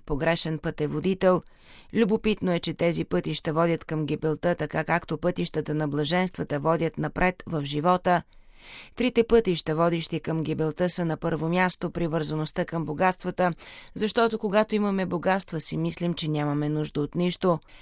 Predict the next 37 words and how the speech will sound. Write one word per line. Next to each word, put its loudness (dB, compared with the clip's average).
На 2
второ 4
място 0
е 2
суетата, 2
когато -2
говорят: 2
„Добре 0
за -2
мен“, 2
каза -2
папата. 2
„Всички 0
говорят 4
«добре 2
за -2
мен», 2
чувствам -4
се -4
важен 2
и -2
вярвам, 0
че -8
съм -2
праведен.“ 2
„Нека 0
само 0
си -2
спомним 0
притчата -2
за -4
фарисеена -2
и -2
митъра“, -2
призова -2
Свети -4
Отец. 0